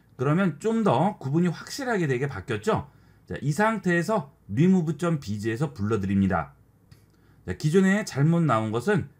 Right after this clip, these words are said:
상단에 있는 휴지통 눌러서 없애고요. 업로드 이미지 눌러서 갤러리 들어가신 다음 다시 수정한 도장 파일 선택합니다. 자, 그러면 안쪽도 깔끔하게 뚫리게 될 거예요.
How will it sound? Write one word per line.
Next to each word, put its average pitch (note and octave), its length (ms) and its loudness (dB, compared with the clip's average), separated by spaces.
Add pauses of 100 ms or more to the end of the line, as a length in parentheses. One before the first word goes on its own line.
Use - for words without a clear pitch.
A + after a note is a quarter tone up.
(160)
상단에 E3+ 480 0
있는 C#3+ 300 -2
휴지통 E3+ 640 -6
눌러서 G#2 420 -4
없애고요. G2 600 -2 (440)
업로드 E3 680 4
이미지 G#2+ 440 -2
눌러서 F#2+ 800 -2 (640)
갤러리 C#3+ 540 0 (100)
들어가신 F#2 480 -4
다음 A2+ 500 2 (240)
다시 A#2 640 -4 (140)
수정한 F#3+ 600 -2 (120)
도장 A2 360 -4
파일 A2 460 0
선택합니다. C3+ 880 -4 (520)
자, F#2+ 140 -4
그러면 C#3+ 560 0 (240)
안쪽도 C3+ 720 -2 (160)
깔끔하게 F3 840 0
뚫리게 F#3+ 360 0
될 F2+ 200 -4
거예요. F#2 560 0